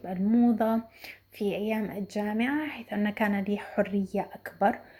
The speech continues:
بدأ المجتمع بالانفتاح، وكان للفتيات حرية أكثر بارتداء ما يريدون.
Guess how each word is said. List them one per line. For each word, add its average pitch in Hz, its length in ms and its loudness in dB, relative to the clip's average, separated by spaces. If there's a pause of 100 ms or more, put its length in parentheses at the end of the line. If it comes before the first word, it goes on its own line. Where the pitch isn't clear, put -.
(320)
بدأ 208 300 4
المجتمع 196 480 -2
بالانفتاح، 190 1040 -4 (360)
وكان 185 760 0
للفتيات 196 540 0
حرية - 380 0
أكثر 202 240 -6
بارتداء 190 580 -2
ما 190 160 2
يريدون. 190 760 4